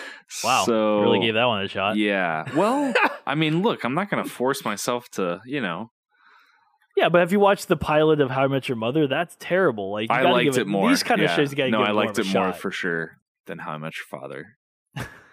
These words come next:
Speaker 2: Yeah. No, I mean, any show, like,
Speaker 1: Ugh.
Speaker 2: like, I would say, like, Seinfeld,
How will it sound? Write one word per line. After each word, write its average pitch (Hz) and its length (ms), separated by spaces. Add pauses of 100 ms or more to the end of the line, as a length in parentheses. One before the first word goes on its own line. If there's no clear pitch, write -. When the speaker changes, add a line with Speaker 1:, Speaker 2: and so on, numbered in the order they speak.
(540)
Speaker 2:
Yeah. - 280 (320)
No, 143 120
I 131 180
mean, 156 160
any 156 240
show, 131 380
like, 104 360
Speaker 1:
Ugh. 147 460
Speaker 2:
like, 104 240
I 107 80
would 104 160
say, 95 360
like, 82 180
Seinfeld, 107 1000